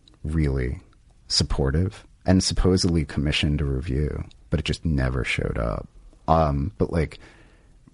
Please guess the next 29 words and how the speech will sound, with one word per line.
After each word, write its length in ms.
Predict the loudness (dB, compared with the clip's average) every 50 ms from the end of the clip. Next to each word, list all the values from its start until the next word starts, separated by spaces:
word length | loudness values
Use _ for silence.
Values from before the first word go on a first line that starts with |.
| -20 _ -6 _
Murdoch's 640 | 2 2 4 4 4 4 2 2 0 0 -2 -4 -4
Times 720 | -2 -2 0 0 0 0 -2 -2 -6 -8 -8 -10 -12 -14 -16 -20 -20 -6 0
ran 220 | 2 4 4 4
an 100 | 4 4
amazingly 840 | 4 4 2 2 2 2 4 4 2 2 0 -2 -4 -4 -4 -6 -6
good 300 | -6 -6 -6 -4 -4 -4
review 380 | -4 -4 -2 -2 -2 -2 -2
of 220 | -4 -4 -6 -8 -8
it. 300 | -8 -8 -8 -10 -12 -14 -18 -10 -4
Um, 420 | -2 0 0 0 0 -2 -2 -4 -6 -8 -4
all 220 | -2 -2 0 0 0
of 80 | 0
these 180 | 0 0 2 2
other 160 | 0 0 0
papers. 560 | -2 -2 -4 -4 -4 -4 -6 -6 -6 -6 -6
So, 200 | -6 -2 0 0 2
like, 340 | 4 4 4 2 2 -2 -12 -20 -20 -20 -20 -20 -20 -20 -20 -20 -20 -20 -20 -20 -20 -20 -20 _ -20 -20 _ -20 -20 _ _ -20 -20 -16 2 4
it 80 | 6
was 160 | 8 8 6
a 60 | 6 6
really 320 | 6 6 6 6 6 4
strange 380 | 4 2 2 4 4 2 2 2
thing, 240 | 2 2 2 2
'cause 100 | 0 2
I 120 | 2 4 4
wasn't 420 | 2 4 2 2 4 4 2 2
gonna 180 | 2 0 -2 0
publish 480 | 0 -2 -2 0 0 -2 -4 -4 -6
it 220 | -8 -8 -8 -10